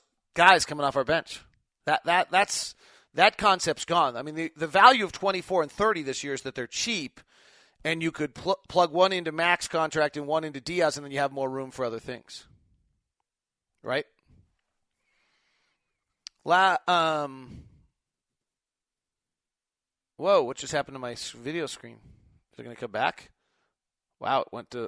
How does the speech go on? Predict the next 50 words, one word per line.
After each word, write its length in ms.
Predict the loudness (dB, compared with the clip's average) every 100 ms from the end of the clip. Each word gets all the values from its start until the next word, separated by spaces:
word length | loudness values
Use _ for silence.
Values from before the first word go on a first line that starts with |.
| -4
all 140 | -4
sorts 280 | -4 -8 -10
of 60 | -10
weird 260 | -10 -8
colors 400 | -6 -4 -6 -10
and 260 | -16 -20 -20 _ _ _ _ -14
things 240 | -10 -8
of 60 | -6
that 160 | -6
nature. 320 | -8 -18 -20 _ _ _ _ _ -2
Uh, 160 | 0 0
people 400 | -2 0 2 2
seem 300 | 0 -4 -6
to 100 | -6
think 240 | -6 -4
that 160 | -6 -8
the 160 | -8 -4
only 340 | -2 -2 -6
goal 240 | -2 2 2
is 80 | 0
a 60 |
championship. 640 | -6 -6 -6 -8 -6 -2 0
I 100 | 0
kinda 260 | -2 -4
disagree. 560 | -8 -8 -8 -8 -4 -2
I 120 | -2
think 240 | -4 -10
if 100 | -12
you 80 | -12
get 220 | -8 -8
to 60 | -8
the 60 | -8
conference 440 | -4 -4 -4 -14
finals, 580 | -2 0 0 -2 -4 -8 -20 -20 -20 -8
new 220 | 2 6
opportunities 520 | 6 2 -8 -8 -2
open 220 | -2 -2
up, 140 | -4 -4
free 220 | -6 -8
agent 280 | -8 -10 -6
vets. 420 | -2 -2 -4 -10 -16 _ _ -6
Uh, 160 | -2 -2
so 140 | 0
that 240 | 2 2
needs 200 | -2 -8
to 80 | -10
be 100 | -8
next. 260 | -10 -8 0
I, 380 | 2 6 6
I, 120 | 6